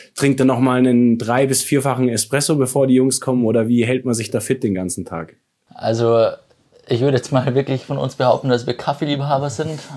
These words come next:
Speaker 2: Ähm, und ich glaub, ohne Kaffee und auch mal gerne eine Cola Zero, ähm, wird's eher schwieriger werden für uns. Also das hält uns schon über Wasser, aber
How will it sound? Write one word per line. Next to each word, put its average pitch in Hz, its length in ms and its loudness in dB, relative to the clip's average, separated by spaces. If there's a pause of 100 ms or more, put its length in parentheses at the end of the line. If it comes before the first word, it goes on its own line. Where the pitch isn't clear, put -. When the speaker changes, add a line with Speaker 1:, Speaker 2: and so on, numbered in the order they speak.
(120)
Speaker 2:
Ähm, 117 400 -2 (240)
und 113 180 -2
ich 107 80 -10
glaub, 110 260 0
ohne 127 260 -2
Kaffee 120 440 -2
und 107 540 -6 (560)
auch 120 140 2
mal 120 140 0
gerne 123 240 0
eine 120 60 0
Cola 123 280 0
Zero, 143 560 -4 (200)
ähm, 120 340 -2 (1000)
wird's 139 520 -4
eher 127 640 2
schwieriger 123 640 -2
werden 104 260 -2
für 104 140 -10
uns. 110 360 -8
Also 104 300 -8
das 107 280 -8
hält 117 180 -2
uns 117 140 -6
schon 117 140 -8
über 107 140 -6
Wasser, 104 320 -4
aber 98 320 -6